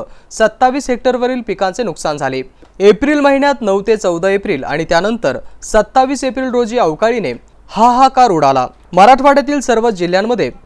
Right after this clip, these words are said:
रब्बी पिके, फळबाग आणि भाजीपाला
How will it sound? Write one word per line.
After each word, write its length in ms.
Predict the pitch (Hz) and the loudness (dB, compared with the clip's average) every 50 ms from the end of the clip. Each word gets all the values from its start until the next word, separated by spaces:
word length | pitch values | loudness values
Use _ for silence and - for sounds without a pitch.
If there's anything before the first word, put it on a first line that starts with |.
| _ - | _ -6
रब्बी 340 | 170 175 196 202 185 196 277 | 0 2 2 2 2 0 -4
पिके, 380 | 269 254 269 220 269 269 262 254 254 | -4 -4 -6 -4 -2 -2 -2 -2 -4
फळबाग 520 | - - 202 196 196 175 202 208 214 - | -4 0 0 0 2 2 2 2 2 2
आणि 160 | 180 170 175 170 | -2 -4 -4 -6
भाजीपाला 580 | 170 170 170 160 220 233 - 233 185 139 120 | -6 -6 -6 -6 -4 0 2 2 2 2 -2